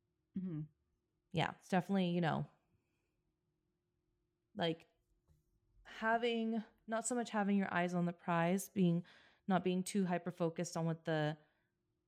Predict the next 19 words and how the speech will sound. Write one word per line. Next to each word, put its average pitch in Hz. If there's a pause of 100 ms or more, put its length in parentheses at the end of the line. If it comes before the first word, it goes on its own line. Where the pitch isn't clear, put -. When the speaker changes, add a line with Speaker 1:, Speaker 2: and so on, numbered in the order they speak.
Speaker 2:
um, 151 (500)
ends 170
are 190
and 175
more 160
just, -
you 175
know, 160
Speaker 1:
Mm-hmm. 156
Speaker 2:
enjoying 226
the 233
ride. 190 (380)
Literally, 185
he's 165
on 165
a 165
horse, 151
so. 151 (1200)
Speaker 1:
Yeah, 190